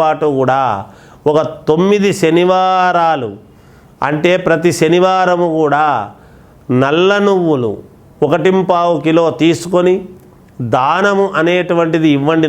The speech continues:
నవగ్రహాలకు తిరిగిన తరువాత ప్రతి శనివారము కూడా తిరిగి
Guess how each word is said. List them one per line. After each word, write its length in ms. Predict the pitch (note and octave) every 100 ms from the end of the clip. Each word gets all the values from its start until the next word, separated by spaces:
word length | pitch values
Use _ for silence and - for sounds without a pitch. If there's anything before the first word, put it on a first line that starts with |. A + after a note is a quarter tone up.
| C3+
నవగ్రహాలకు 760 | C#3 D3+ E3 D3 D#3 D#3 D3+ D3
తిరిగిన 320 | D3 D3 D3+ D3 C3+
తరువాత 500 | B2+ C#3 C#3+ C#3 C#3 A#2 F#2+
ప్రతి 220 | B2 B2+ C#3
శనివారము 640 | C#3 C#3+ D#3 D3+ D3 D3 C#3+ C#3+
కూడా 180 | C#3+ C#3 C3
తిరిగి 320 | C#3 D3 F3